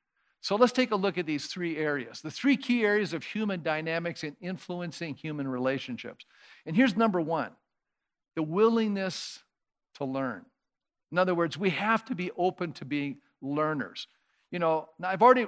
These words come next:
argued just at the introduction here that we are, as a culture, becoming more closed-minded. We are not more open-minded, folks. We are becoming far more closed-minded. So how can we open up so that we can actually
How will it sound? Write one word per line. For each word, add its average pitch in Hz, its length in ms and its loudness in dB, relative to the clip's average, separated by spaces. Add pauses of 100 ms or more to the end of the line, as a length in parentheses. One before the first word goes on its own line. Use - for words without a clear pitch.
(100)
argued 196 480 6 (320)
just 185 220 -2 (380)
at 160 100 -4
the 165 140 -2 (140)
introduction 170 680 0
here 147 340 -2 (300)
that 175 160 4
we 240 420 6
are, 165 220 6
as 165 240 -4
a 156 60 0
culture, 208 400 2
becoming 151 400 -4
more 143 120 -4
closed-minded. 123 680 -6 (580)
We 208 100 2
are 240 60 6
not 233 240 4
more 214 180 4
open-minded, 147 600 0
folks. - 280 -12
We 214 140 2
are 214 60 4
becoming 151 400 -6
far 151 320 -2
more 135 140 -2
closed-minded. 117 580 -10 (640)
So - 140 0
how 254 300 8
can 277 200 2
we 208 240 4
open 220 340 4
up 175 380 4
so 190 140 0
that 175 180 4
we 190 140 0
can 180 160 -4
actually 185 440 0